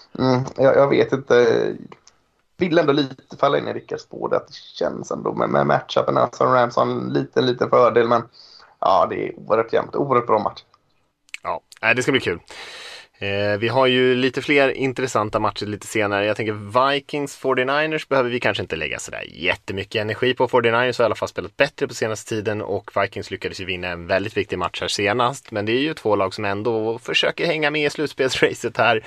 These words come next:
Speaker 2: Eh, Vikings
Speaker 1: Mm.
Speaker 2: ligger kanske i lite bättre position än vad forty-niners gör. Men, eh,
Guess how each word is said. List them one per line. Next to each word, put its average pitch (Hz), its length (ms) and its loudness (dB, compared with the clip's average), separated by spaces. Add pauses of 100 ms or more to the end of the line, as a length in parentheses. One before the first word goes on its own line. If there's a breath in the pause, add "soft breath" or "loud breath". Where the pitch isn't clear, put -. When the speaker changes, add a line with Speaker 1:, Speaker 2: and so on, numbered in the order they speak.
(340 loud breath)
Speaker 2:
Eh, 107 360 4
Vikings 107 280 -4
Speaker 1:
Mm. 107 120 -2
Speaker 2:
ligger 101 140 -4
kanske 98 320 -2 (240 loud breath)
i 127 100 4
lite 143 300 4
bättre 135 260 2
position 117 560 0
än 104 100 -2
vad 101 180 2
forty-niners 127 640 0
gör. 120 180 2 (380 loud breath)
Men, 104 460 0
eh, 98 400 2